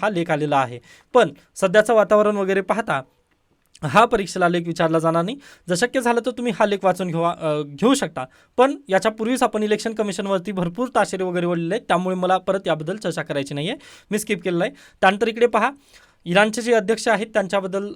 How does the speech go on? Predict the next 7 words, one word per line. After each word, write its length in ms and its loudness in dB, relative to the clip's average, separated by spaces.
अ, 280 -2
सॉरी, 200 0
म्हणजे 320 -4
त्यांचं 260 -6
जे 120 -8
निधन 260 -4
झालं 240 -4